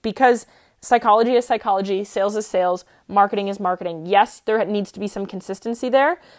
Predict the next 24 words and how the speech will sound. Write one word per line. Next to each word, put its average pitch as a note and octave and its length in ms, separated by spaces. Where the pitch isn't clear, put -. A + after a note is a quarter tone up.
but A#3 120
if G#3+ 100
things D4 340
ki-, - 260
like, G3 260
generally A3+ 720
just A3+ 260
aren't G#3+ 200
working G#3 300
for B3+ 200
you, D#4+ 220
there's A3+ 200
some A3 380
gap G#3 280
in G3+ 60
the G3+ 60
strategy F#3 480
that, F3+ 360
that F#3+ 280
there G#3 140
is G#3 180
a G#3+ 100
solution G3 480
for. - 300